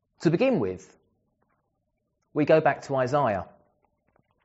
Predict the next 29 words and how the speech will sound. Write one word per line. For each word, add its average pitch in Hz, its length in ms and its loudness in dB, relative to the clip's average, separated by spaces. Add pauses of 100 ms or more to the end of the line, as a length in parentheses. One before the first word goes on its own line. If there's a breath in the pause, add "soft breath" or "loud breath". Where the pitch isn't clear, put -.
(180)
and 147 100 2
that 160 100 2
wonderful 147 720 4 (720 soft breath)
prophecy 127 760 -2 (200)
from 143 140 0
Isaiah 143 460 0
chapter - 420 -10
nine, 127 360 -8
verse 127 240 -6
six, - 760 -10 (960)
which 151 220 -4
we 143 80 -2
go 143 180 2
back 156 260 0
to 151 120 -2
every 135 240 -2
year 143 340 0
to - 140 -8
say, 131 160 -6
"Look, 156 240 0
this 185 220 2
is 151 120 -6
where 151 340 -6 (160 loud breath)
the 156 80 -2
birth 165 420 0
of 143 160 -6
Christ - 680 -10 (140 soft breath)
was 160 320 0
prophesied. 120 880 -10